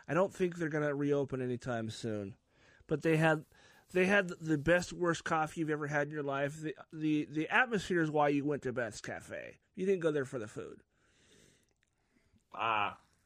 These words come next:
Speaker 2: It's nice that there are still some places like that.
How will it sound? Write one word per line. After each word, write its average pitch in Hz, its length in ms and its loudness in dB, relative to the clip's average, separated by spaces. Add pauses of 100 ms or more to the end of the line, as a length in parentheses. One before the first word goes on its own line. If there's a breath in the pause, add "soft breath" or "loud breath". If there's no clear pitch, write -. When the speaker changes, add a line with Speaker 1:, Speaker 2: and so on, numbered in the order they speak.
(1000)
Speaker 2:
It's 131 160 -8
nice 170 200 4
that 135 140 2
there 123 100 0
are 117 60 -2
still 123 220 -4
some 120 180 -6
places 107 380 -6
like 104 220 0
that. 98 280 -2